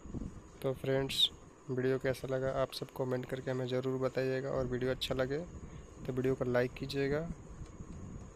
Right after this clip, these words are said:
और चैनल पे अभी तक से नए हैं और अभी तक सब्सक्राइब नहीं किए हैं तो प्लीज़ मेरे Technolite Home YouTube चैनल को सब्सक्राइब कर लीजिएगा और घंटी वाले बेल आइकन को all पे सेट कर लीजिएगा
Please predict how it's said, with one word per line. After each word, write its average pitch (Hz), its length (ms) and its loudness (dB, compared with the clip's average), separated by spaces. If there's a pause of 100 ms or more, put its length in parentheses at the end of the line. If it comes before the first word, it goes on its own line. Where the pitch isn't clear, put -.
(460)
और 123 120 0
चैनल 131 300 4 (100)
पे 139 100 4
अभी 135 140 2
तक 135 200 -2
से 139 100 0
नए 131 260 4
हैं 147 200 0 (520)
और 127 160 -2
अभी 123 120 0
तक 123 160 -2
सब्सक्राइब 131 440 4
नहीं 139 120 0
किए 139 160 0
हैं 147 80 2
तो 131 140 -2
प्लीज़ 139 360 0 (680)
मेरे 127 200 2
Technolite 131 500 2
Home 127 180 2
YouTube 131 260 0
चैनल 127 200 2
को 127 120 -2
सब्सक्राइब 131 540 0
कर 139 160 0
लीजिएगा 139 460 2 (160)
और 123 140 2
घंटी 120 300 0
वाले 127 220 2
बेल 127 180 2
आइकन 127 260 -2 (240)
को 131 140 2 (100)
all 127 200 2
पे 135 60 2
सेट 135 200 2
कर 139 140 2
लीजिएगा 139 380 0